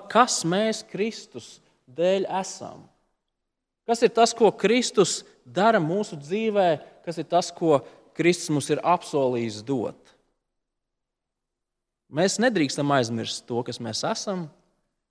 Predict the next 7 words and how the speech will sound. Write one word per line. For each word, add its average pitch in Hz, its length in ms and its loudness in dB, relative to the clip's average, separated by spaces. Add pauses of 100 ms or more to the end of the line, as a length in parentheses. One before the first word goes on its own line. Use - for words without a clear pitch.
(480)
un 131 120 -12
kas 147 200 0
mēs 135 400 -2
būsim. 120 540 -6 (3250)
Un, 165 160 6
un, 214 320 10
un 220 240 8